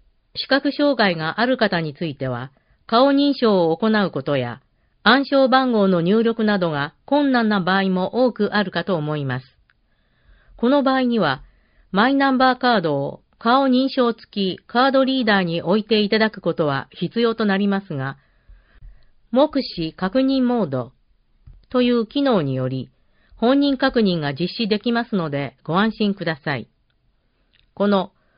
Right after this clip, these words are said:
目視確認モードとは、医療機関や薬局の職員がマイナンバーカードの顔写真と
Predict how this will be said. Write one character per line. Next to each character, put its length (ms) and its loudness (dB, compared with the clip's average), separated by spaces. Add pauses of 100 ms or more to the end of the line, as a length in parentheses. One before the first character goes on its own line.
(260)
目 280 2
視 260 -4
確 240 0
認 220 2
モ 180 2
ー 40 0
ド 120 -4
と 140 -4
は、 220 -8 (500)
医 100 0
療 300 4
機 120 -20
関 280 -2
や 320 -6
薬 240 0
局 240 0
の 100 2
職 320 -2
員 220 0
が 180 -4 (480)
マ 160 0
イ 60 -2
ナ 180 0
ン 80 -2
バ 200 2
ー 20 -20
カ 180 2
ー 60 2
ド 100 -2
の 180 -4
顔 280 0
写 140 0
真 260 -6
と 320 -10